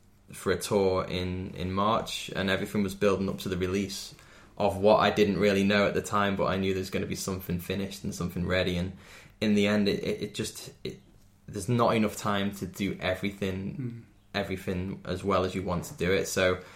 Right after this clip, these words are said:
Speaker 1: a masterclass yourself is, like, an, an eight-minute song with a ridiculous amount of instruments on it, and it, and that itself, it became a bit of a, an obsession just to get that perfect. So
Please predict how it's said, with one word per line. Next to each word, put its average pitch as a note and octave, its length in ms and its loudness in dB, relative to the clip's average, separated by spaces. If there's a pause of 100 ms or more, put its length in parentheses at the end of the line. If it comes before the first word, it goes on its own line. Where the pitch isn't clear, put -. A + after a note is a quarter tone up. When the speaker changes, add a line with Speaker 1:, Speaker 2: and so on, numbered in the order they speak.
(220)
Speaker 1:
a - 60 -2
masterclass - 560 2
yourself F#2+ 400 2
is, F#2+ 120 -6
like, F2 200 0
an, F2 220 -2
an G2 100 0
eight-minute F#2 440 -2
song F2+ 380 0
with F2+ 260 -2 (340)
a F#2+ 60 -2
ridiculous F#2 600 -2
amount F2+ 300 -2
of F#2 100 -2
instruments F#2 540 -2
on F#2 140 0
it, F2+ 100 0
and F2 120 -2
it, - 120 -4
and F#2 180 0
that G#2 160 2
itself, F#2+ 520 2
it - 180 -6
became F#2+ 340 -4
a F#2 60 -2
bit F2+ 160 -2
of F#2 160 -2
a, F2 220 0 (480)
an G2 140 -2
obsession F#2 560 -2
just E2+ 180 -8
to - 80 -8
get - 360 -4
that - 280 -6
perfect. G2+ 580 -2
So F2+ 380 -2